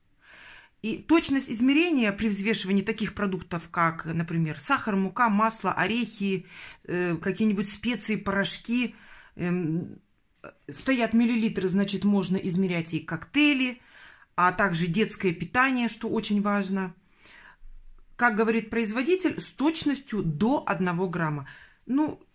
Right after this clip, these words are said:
идеально, конечно, подходит для того, чтобы готовить.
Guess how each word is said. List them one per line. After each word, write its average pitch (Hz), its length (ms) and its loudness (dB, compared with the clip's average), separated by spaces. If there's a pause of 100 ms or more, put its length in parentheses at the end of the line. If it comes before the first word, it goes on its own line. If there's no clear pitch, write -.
(220)
идеально, 269 360 4
конечно, 233 380 0
подходит 226 480 -2
для 185 140 -2
того, 202 300 0
чтобы 180 480 -2
готовить. 330 540 0